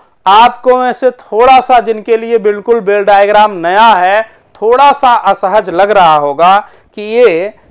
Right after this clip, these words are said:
कि भैया यन जो आया हुआ है, यन तो बुद्धिमान भी आ रहा है ना,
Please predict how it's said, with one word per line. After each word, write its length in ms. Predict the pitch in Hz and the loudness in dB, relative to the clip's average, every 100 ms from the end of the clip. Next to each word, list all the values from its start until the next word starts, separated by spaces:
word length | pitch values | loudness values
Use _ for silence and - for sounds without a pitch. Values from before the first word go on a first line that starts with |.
| _ | _
कि 60 | 226 | -8
भैया 400 | 196 220 233 254 | -4 -2 2 2
यन 480 | 202 165 190 240 262 | 0 -4 0 0 -2
जो 200 | 208 240 | 0 2
आया 300 | 202 196 196 | 4 4 2
हुआ 320 | 160 156 147 | 0 -2 -2
है, 460 | 139 196 151 180 214 _ _ | 0 0 0 -2 -4 _ _
यन 320 | 151 190 233 | -4 -2 -2
तो 160 | 240 247 | -2 -2
बुद्धिमान 720 | 214 196 151 170 175 190 220 | -2 -8 -8 -6 -2 -2 -2
भी 240 | 208 220 277 | -4 -4 0
आ 160 | 202 | 2
रहा 260 | 180 160 170 | 2 2 0
है 160 | 156 151 | -2 -4
ना, 220 | 202 262 | -2 -2